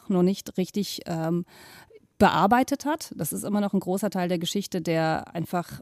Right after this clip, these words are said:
ja, brach liegt aus meiner Sicht. Ähm, das ist das eine. Und dann kommt natürlich auch diese Coronavirus-Krise dazu. Und wir wissen, überproportional viele Schwarze und auch Latinos sind A, gesundheitlich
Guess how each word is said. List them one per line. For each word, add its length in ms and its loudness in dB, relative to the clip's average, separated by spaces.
ja, 280 -6
brach 400 -6
liegt 260 -2
aus 140 -2
meiner 340 0
Sicht. 320 -6
Ähm, 760 4
das 180 0
ist 140 -2
das 140 -2
eine. 420 4
Und 160 0
dann 400 6
kommt 220 2
natürlich 680 2
auch 320 0
diese 260 2
Coronavirus-Krise 1160 4
dazu. 400 -2
Und 220 0
wir 160 2
wissen, 500 6
überproportional 960 2
viele 340 0
Schwarze 600 -2
und 160 -2
auch 120 -6
Latinos 520 -2
sind 340 0
A, 220 0
gesundheitlich 760 0